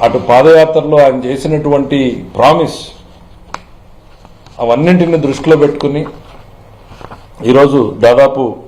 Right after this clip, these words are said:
దానికి సంబంధించి ఏడు వందల ఎనభై ఎనిమిది కోట్ల రూపాయల్ని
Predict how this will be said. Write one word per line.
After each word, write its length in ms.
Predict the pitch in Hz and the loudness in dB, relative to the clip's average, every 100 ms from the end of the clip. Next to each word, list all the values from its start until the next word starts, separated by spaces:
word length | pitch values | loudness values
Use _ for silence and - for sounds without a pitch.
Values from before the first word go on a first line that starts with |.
| - | -6
దానికి 380 | 107 127 131 - | 0 0 0 -4
సంబంధించి 720 | 127 139 139 131 147 131 - 107 | -2 0 -2 -2 -2 -2 -4 -4
ఏడు 340 | 117 151 170 | 2 4 4
వందల 340 | 156 147 143 | 2 2 4
ఎనభై 460 | 139 131 131 131 131 | 4 4 0 0 0
ఎనిమిది 380 | 127 120 120 113 | -2 -4 -6 -8
కోట్ల 400 | - 135 - 165 | -2 0 2 0
రూపాయల్ని 720 | 143 135 131 131 131 123 - | 0 0 2 2 0 -4 -6